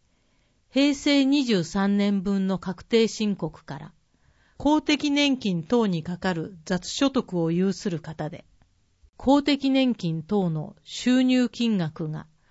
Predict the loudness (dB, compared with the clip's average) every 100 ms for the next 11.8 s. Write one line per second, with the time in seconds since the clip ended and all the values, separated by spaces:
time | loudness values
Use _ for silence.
0 | _ 2 4 6 4 2 2 4 4 4
1 | 4 2 0 -2 0 -2 -4 -6 -12 _
2 | _ _ -6 -4 -4 -8 -10 -12 _ 2
3 | 4 4 0 0 2 2 0 -2 -6 -2
4 | 0 2 0 -4 -8 -6 -6 -6 -12 _
5 | -4 -4 -2 -2 0 -2 -2 0 -2 -2
6 | -4 -6 -6 -4 -6 -4 -2 -2 -4 -6
7 | -8 -8 -10 _ _ -6 0 2 2 2
8 | 2 2 4 2 2 0 -2 0 0 0
9 | -2 -2 -2 -2 -2 -2 -4 -8 -16 _
10 | _ _ _ -6 -2 2 2 2 4 4
11 | 4 0 0 -2 -2 -6 -8